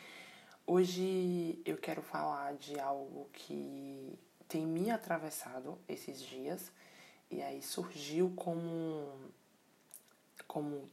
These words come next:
tema, né, como, como algo fechadinho, assim, ontem. Mas é, é sobre suficiência,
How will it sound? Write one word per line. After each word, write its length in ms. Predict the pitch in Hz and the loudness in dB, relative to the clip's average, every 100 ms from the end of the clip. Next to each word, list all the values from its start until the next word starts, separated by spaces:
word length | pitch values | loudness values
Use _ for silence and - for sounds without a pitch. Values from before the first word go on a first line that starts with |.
| - | 4
tema, 400 | 151 151 170 143 | 4 6 4 2
né, 260 | 143 151 180 | 0 -2 -2
como, 440 | - 143 139 143 - | -6 -6 -6 -8 -10
como 240 | - 143 143 | -4 -2 0
algo 260 | 139 135 | 0 0
fechadinho, 720 | - 139 - 135 127 123 151 143 | -4 -4 2 2 2 -2 0 0
assim, 400 | 131 - 143 180 - - - - - | -4 -4 -2 -4 -8 -16 -18 -16 4
ontem. 420 | - 139 - - - - - - - - - _ | 6 6 2 -6 -8 -16 -20 -20 -20 -20 -20 _
Mas 1700 | 143 143 135 135 139 143 143 143 139 135 135 127 123 - - - - - | -12 -10 -8 -8 -8 -8 -8 -8 -10 -12 -12 -12 -12 -10 -8 -8 -12 -10
é, 380 | 127 127 127 123 - - - | -6 -4 -6 -8 -12 -20 -10
é 120 | - | -6
sobre 360 | - - 160 - | -2 2 2 2
suficiência, 960 | 180 180 156 - 190 165 - - - | 2 0 -2 2 4 4 0 -6 -6